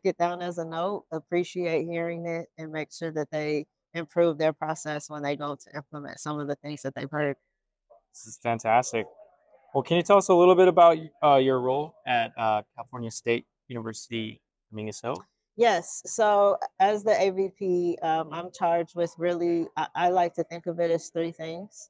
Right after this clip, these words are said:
Speaker 2: Mm-hmm.
Speaker 1: Um, def-, defining and identifying the distinctions of the institution, amplifying those distinctions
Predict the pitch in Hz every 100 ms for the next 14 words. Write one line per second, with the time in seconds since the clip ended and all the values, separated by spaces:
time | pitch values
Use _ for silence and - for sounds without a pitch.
0 | 127 117 117 - - 170 165 160 - -
1 | 160 185 180 _ 180 175 185 185 208 220
2 | 214 180 - 175 170 170 175 - 170 165
3 | 170 165 160 - 156 160 - 165 160 160
4 | - 160 - 151 151 151 147 147 160 175
5 | 165 175 185 190 170 170 170 165 165 -
6 | 156 - 160 151 160 165 170